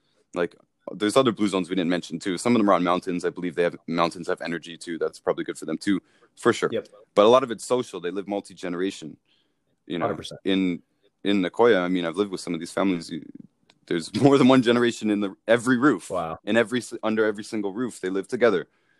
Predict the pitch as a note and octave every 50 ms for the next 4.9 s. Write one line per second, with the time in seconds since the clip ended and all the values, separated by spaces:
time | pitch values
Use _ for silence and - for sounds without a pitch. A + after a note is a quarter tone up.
0 | _ _ _ - G2+ F#2+ - - - - B2+ B2 G#2 D#2+ C#2+ - _ _ _ _
1 | _ _ _ _ _ _ _ - - G2 F#2 F2 F2 - - G2 - - - A#2+
2 | C3 C3 C#3 C3+ A#2+ A2 - - G#2 G2+ G2 - - - - - F#2 F2+ D#2+ D#2+
3 | D2 - - - - G#2+ C3 C#3 C3 A2+ G2 F#2+ - - F2+ - - - F2+ E2
4 | E2 D#2+ - - F2+ G2 A2 B2+ A#2+ G#2+ G2 F2+ D2+ A#1 _ - - -